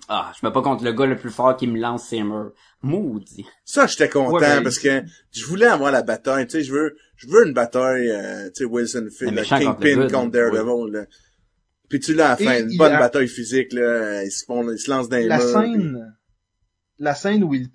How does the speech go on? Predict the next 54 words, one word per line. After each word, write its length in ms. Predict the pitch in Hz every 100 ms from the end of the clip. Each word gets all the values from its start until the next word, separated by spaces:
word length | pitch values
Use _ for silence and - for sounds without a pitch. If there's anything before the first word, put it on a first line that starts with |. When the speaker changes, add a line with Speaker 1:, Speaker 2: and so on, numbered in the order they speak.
| 165
Speaker 3:
prend 220 | 160 185
puis 160 | 185 127
il 60 |
le 60 | 107 -
pitch 240 | 180 -
à 80 | 120
terre 320 | - 156 156
comme 200 | 156 127
si 80 | -
c'était 140 | -
un, 100 | 151
un 140 | 123 107
sac 340 | - - 156
de 100 | 143
patates, 460 | 143 135 - 147 151
Speaker 2:
Ah, 240 | 135 123 117
Speaker 3:
là. 260 | 143 147
Speaker 2:
ouais. 100 | 110
Speaker 3:
Ah, 300 | 151 147 131 117
man. 600 | 113 131 135 127 113 107 _ _ _ _ _ _
Parce 120 | -
que 60 | 135
tout 140 | 127
le 60 | 135
monde 200 | 127 135
pitch 240 | 131 - 113
les 100 | 101
sacs 240 | - 104
de 80 | 104
patates 340 | 95 87 98 -
à 220 | _ 95
terre. 160 | - 123
Speaker 2:
Ben, 140 | 117 127
Speaker 1:
Comme 140 | 160
Speaker 2:
moi, 80 | 131
quand 40 |
Speaker 1:
ça, 60 | 175 156
Speaker 2:
j'en 60 | 240
ai 60 |
Speaker 1:
là. 80 | -
Speaker 2:
un, 40 |
c'est 60 | 320
ça 580 | - - - 160 139 151
que 40 |
je 60 | 156
Speaker 1:
Ah, 40 |
Speaker 2:
fais, 140 | - 180
là. 100 | 151
Speaker 1:
tain, 0 | 156
toi. 120 | 143 - - - _ 415 - 453 - 403 - - _ _ _ _ 113
Speaker 2:
Maudite 720 | 143 143 131 120 - 131 -
Speaker 3:
Maudite 260 | 127 - 214
Speaker 2:
patate. 180 | - 113
Speaker 3:
patate. 440 | 135 131 107 -